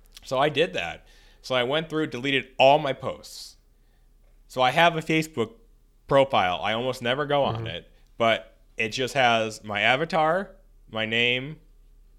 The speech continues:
Speaker 1: pretty much nothing
Speaker 2: Yeah.
Speaker 1: else. And I lock my wall and I lock everything else, so no one can, nothing can be done on it. So I just have it just in case I want to log into something like Instagram, or I have some, God forbid, any weird, like,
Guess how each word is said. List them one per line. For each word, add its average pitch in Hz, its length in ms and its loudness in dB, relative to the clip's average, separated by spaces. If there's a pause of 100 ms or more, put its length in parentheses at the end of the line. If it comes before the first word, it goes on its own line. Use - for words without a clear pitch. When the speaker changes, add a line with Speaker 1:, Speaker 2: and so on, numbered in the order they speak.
(140)
Speaker 1:
pretty 117 160 -4
much 104 160 -10
nothing 90 240 -14
Speaker 2:
Yeah. 107 120 -12
Speaker 1:
else. - 300 -18 (360)
And 107 60 -4
I 104 80 -2
lock 117 320 0
my 131 100 -4
wall 107 480 0
and 104 80 -4
I 101 80 -6
lock 101 400 -2 (320)
everything 107 380 -6
else, 85 220 -12
so 92 100 -20
no 95 180 -12
one 92 140 -12
can, 85 260 -20
nothing 101 280 -14
can 95 120 -20
be 90 100 -20
done 78 220 -20 (100)
on - 60 -20
it. 67 100 -20 (1040)
So 123 160 -8
I 127 80 -2
just 151 160 -14
have 151 240 -4
it 139 100 -12
just 143 280 -8
in 147 80 -12
case 147 260 -6
I 123 80 -6
want 113 300 -8
to 117 160 -12
log 104 320 -4
into 104 220 -12
something 95 440 -14
like 85 220 -14
Instagram, 85 640 -14
or 87 120 -10
I 87 120 -10
have 92 240 -8
some, 82 300 -14
God 87 240 -8
forbid, 87 340 -12
any 85 220 -14
weird, 85 400 -14
like, 82 220 -14